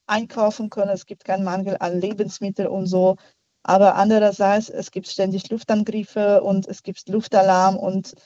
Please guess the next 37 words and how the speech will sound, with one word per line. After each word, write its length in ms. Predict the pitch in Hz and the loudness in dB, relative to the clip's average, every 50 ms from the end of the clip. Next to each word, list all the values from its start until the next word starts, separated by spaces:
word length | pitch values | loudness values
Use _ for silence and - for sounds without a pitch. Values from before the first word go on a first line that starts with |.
| _ _ _ _ - | _ _ _ _ -6
unsere 500 | - 185 190 185 185 190 185 180 180 180 180 | -2 0 4 6 6 6 6 6 4 2 0
Luftabwehrsysteme 1000 | 226 233 - - 240 220 185 202 202 202 196 - 202 190 - 220 214 208 202 190 | -2 -4 -4 -2 -2 -2 0 0 -2 -2 -2 -2 -6 -8 -4 -2 -2 -2 -2 -4
funktionieren 640 | - 214 196 - - 220 214 208 214 214 202 196 | -4 -8 -10 -8 -6 -6 -2 2 2 4 2 2
zum 180 | - - 196 190 | 0 -2 -6 -2
Glück 240 | - 208 220 - | -2 -2 -2 0
auch 140 | - 175 180 _ - | -2 -4 -4 _ -2
gut, 240 | - 254 - - - | 0 0 2 4 2
dass 160 | 190 - - | 0 2 0
ich 260 | 208 - - - - _ _ _ _ _ _ | -8 -8 -8 -16 -18 _ _ _ _ _ _
sicher 400 | - 214 220 - - 233 226 214 | -6 -6 -6 -2 0 0 0 0
bin, 180 | 185 220 226 226 | 0 0 0 0
dass 220 | 220 202 - _ _ _ - | 0 -2 -4 _ _ _ -14
meine 380 | 202 202 190 185 220 220 - | -6 0 0 2 2 2 2
Eltern, 600 | - 190 190 208 214 - 240 220 214 214 214 214 214 | 2 2 0 0 0 -2 -4 -2 -2 -2 -2 -4 -4
also 240 | - 196 196 190 185 | -4 -4 -4 -4 -4
im 140 | 202 214 | -4 -4
Vergleich 440 | - 220 202 - 190 196 208 208 - | -2 -4 -4 0 0 0 0 0 -2
zu 120 | - - 185 | -6 -6 -4
den 140 | 208 190 | -4 -2
Städten, 400 | - - - 202 214 - 233 220 - | -4 -2 -2 -2 -2 2 0 0 2
wo 80 | 180 | 2
es 140 | 180 180 - | 0 0 0
ständig 360 | - - 214 247 247 240 226 | -4 -4 -2 -2 -2 -4 -4
zerbombt 580 | _ - 196 185 165 170 165 160 170 - - - | _ 2 2 2 2 0 -4 -4 -4 -8 -14 -8
wird, 260 | 175 170 170 175 - 180 | -4 -2 -2 -2 -2 -6
wie 80 | 175 | -10
Kharkiv 520 | 180 - - 185 196 220 - - 220 - - | -8 -2 0 0 0 0 -2 -6 -6 -4 -2
oder 380 | 196 196 196 196 185 185 185 - _ - _ _ _ | -2 0 2 4 2 2 0 -2 _ -20 _ _ _
jetzt, 400 | - 202 190 190 - _ _ - | -2 -2 -2 -2 -4 _ _ -2
äh, 180 | 202 196 190 185 | 0 2 2 0
die 120 | 190 190 | 0 -6
kleine 360 | - - 196 180 202 226 226 | -8 -6 -4 -2 -2 -2 -4
Stadt 320 | 214 - - 214 196 202 - | -6 -6 -4 -2 -2 -2 -4
in 140 | 208 196 196 | -6 -8 -6
meinem 280 | 190 185 190 196 190 | -4 -4 -4 -4 -4
Gebiet 340 | - 202 190 - 196 190 - | -4 -6 -6 -6 -10 -8 -4
Nikopol, 580 | 202 214 220 - 226 220 - 214 202 196 196 | -4 -4 0 0 -2 0 2 2 2 2 2